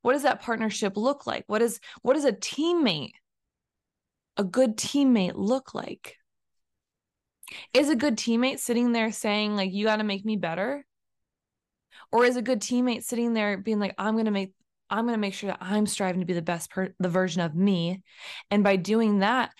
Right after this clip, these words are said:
I look at my other teammates and I, I can inspire them to be the best versions of themselves too." Right? If, if you, <laughs> if you just look at, but look at it as a sports analogy, you don't see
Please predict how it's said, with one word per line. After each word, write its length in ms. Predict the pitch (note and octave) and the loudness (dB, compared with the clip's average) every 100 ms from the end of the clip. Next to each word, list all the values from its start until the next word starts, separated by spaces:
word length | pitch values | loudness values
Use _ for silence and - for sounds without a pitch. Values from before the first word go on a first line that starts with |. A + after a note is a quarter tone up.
| - - | -12 0
I 100 | G#3 | 2
look 240 | A3 B3 | 2 0
at 60 | A#3+ | 0
my 180 | G3+ F#3+ | 0 0
other 160 | G3+ | 0
teammates 560 | F#3+ - B3 C4 G3 F#3+ | -4 -4 -4 -2 -4 -4
and 160 | G3 G3+ | -4 0
I, 260 | F#3+ F#3 - | 0 -2 -4
I 300 | F#3 F#3+ F#3+ | -4 -4 -4
can 120 | G3+ | 0
inspire 580 | G3+ F#3+ - A3+ A3+ G3 | 0 0 -2 0 0 0
them 240 | F#3+ C#4 B3+ | 0 -2 -2
to 60 | |
be 100 | F#3+ | -4
the 100 | F3+ | -6
best 260 | E3+ D#3+ - | -6 -8 -6
versions 360 | E3+ D#3+ E3 | -6 -2 -2
of 100 | E3+ | -4
themselves 520 | E3+ E3 D#3+ - - - | -2 -2 -2 -6 -8 -6
too." 340 | - D#4+ - - _ _ _ _ _ _ _ _ _ - - - | 0 2 0 -4 _ _ _ _ _ _ _ _ _ -20 -8 2
Right? 300 | A#3+ D#4+ - | 4 4 4
If, 200 | B3 B3 | 2 2
if 220 | A#3+ A#3 | 0 2
you, 320 | A#3 A3+ G#3+ A#3+ A3 - G3 - | 0 2 2 2 0 -2 -8 -8
<laughs> 480 | - - - B3 - | -16 -18 -14 -4 0
if 100 | B3+ | 2
you 320 | C4+ B3+ G#3+ | 2 2 0
just 200 | B3 A3 | -2 0
look 200 | A3+ E4 | 0 0
at, 120 | C#4 | 0
but 220 | C4+ - - - | 2 0 -4 -6
look 240 | A3 A#3+ - | -2 -2 -2
at 200 | G#3 A3+ | -2 0
it 140 | A#3 - | -2 -2
as 200 | G3 F#3 | -4 -4
a 80 | |
sports 460 | E3+ - A#3 C#4+ A3+ | -8 -6 -4 -4 0
analogy, 460 | G#3+ E3+ E3+ E3+ F3 | 0 0 -2 -4 -2
you 160 | F#3+ | -2
don't 220 | B3+ E4+ | 0 -4
see 540 | - - B3 C4 G#3+ | -6 -4 0 2 0